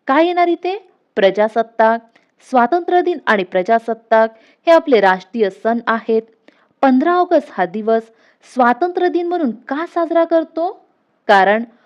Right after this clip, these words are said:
पंधरा ऑगस्ट एकोणीसशे सत्तेचाळीस रोजी आपला देश स्वतंत्र झाला, म्हणून पंधरा ऑगस्ट हा दिवस दरवर्षी आपण स्वातंत्र्य दिन म्हणून साजरा करतो. राष्ट्रध्वजातील केशरी रंग कशाचे प्रतीक आहे?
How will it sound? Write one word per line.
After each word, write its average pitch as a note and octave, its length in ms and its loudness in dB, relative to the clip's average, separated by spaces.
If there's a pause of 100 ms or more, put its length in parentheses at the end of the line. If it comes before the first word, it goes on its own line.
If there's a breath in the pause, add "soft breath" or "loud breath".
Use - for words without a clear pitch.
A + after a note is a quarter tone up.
(200 soft breath)
पंधरा C#4 280 2
ऑगस्ट F4+ 440 -2
एकोणीसशे A3+ 500 -4
सत्तेचाळीस A3 720 -2
रोजी A3+ 360 -8 (360 soft breath)
आपला A#3+ 280 0
देश G3+ 220 -2
स्वतंत्र F4+ 540 -4
झाला, E4+ 400 -2 (340 soft breath)
म्हणून A#3 220 0
पंधरा G3+ 360 0
ऑगस्ट A#3 380 0
हा F#3 140 -4
दिवस A3+ 340 -2 (500)
दरवर्षी E4+ 500 0
आपण F4+ 220 -2
स्वातंत्र्य A3+ 640 -4
दिन A#3+ 160 -4
म्हणून A3+ 220 -4
साजरा F#3 500 -2
करतो. A3+ 640 -4 (380 soft breath)
राष्ट्रध्वजातील E4+ 1040 0 (640)
केशरी G#3 400 -4
रंग A#3 160 -2 (120)
कशाचे F4 380 -2
प्रतीक F#4 380 -4
आहे? F4+ 280 -2